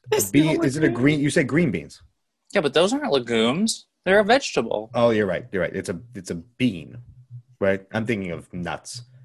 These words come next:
Speaker 1: which is
Speaker 3: Yeah.
Speaker 1: what you, you normally put in your mouth. Next topic.
Speaker 3: Just
Speaker 2: Next
Speaker 3: the male
Speaker 2: topic.
Speaker 3: ones.
Speaker 2: Is cheerleading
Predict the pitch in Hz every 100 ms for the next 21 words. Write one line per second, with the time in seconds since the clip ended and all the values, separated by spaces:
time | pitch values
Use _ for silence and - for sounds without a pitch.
0 | _ - 107 - 87 95 - 90 107 104
1 | 107 87 78 85 78 76 73 _ _ _
2 | 143 165 - - 107 92 127 147 311 135
3 | 120 120 107 98 107 - _ - 311 -
4 | - 302 277 254 233 208